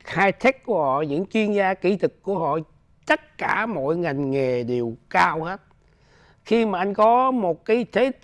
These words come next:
một, một cái gọi là lực lượng mà làm việc mà có trình độ như vậy á, nó không mất nhiều thời gian để Apple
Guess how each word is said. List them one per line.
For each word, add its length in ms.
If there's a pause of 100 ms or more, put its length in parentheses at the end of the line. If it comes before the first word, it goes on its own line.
một, 200
một 220
cái 180
gọi 140
là 80
lực 320
lượng 280
mà 80
làm 280
việc 260
mà 120
có 240
trình 180
độ 220
như 180
vậy 280
á, 140 (540)
nó 80
không 200
mất 180
nhiều 200
thời 180
gian 280
để 100
Apple 460